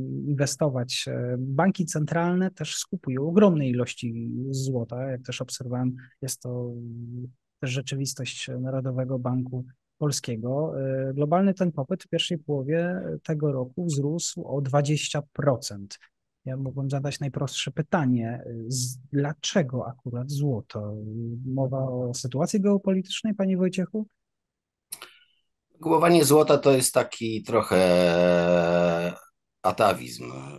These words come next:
Speaker 2: to znaczy rzecz, która niekoniecznie ma sens w dzisiejszych czasach, ale ponieważ mój ojciec tak robił, mój dziadek tak robił i mój pradziadek tak robił,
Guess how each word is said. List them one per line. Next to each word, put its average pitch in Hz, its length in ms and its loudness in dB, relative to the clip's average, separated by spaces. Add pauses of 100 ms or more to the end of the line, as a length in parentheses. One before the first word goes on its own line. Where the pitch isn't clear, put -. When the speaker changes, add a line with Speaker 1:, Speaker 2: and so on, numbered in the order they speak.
(240)
Speaker 2:
to 76 140 -12
znaczy 78 600 -10 (1400)
rzecz, 117 340 -2
która 123 300 -2
niekoniecznie 113 580 -2
ma 101 160 2
sens 98 420 2 (460)
w 92 40 -12
dzisiejszych 92 500 -6
czasach, 98 520 -2
ale 92 200 0
ponieważ 95 520 -4 (1040)
mój 110 240 8
ojciec 113 360 2
tak 98 160 -2
robił, 98 460 0 (680)
mój 107 240 6
dziadek 110 540 2
tak 95 220 -2
robił 98 640 0 (260)
i 104 240 0
mój 98 220 2
pradziadek 123 600 4
tak 92 180 -2
robił, 95 460 0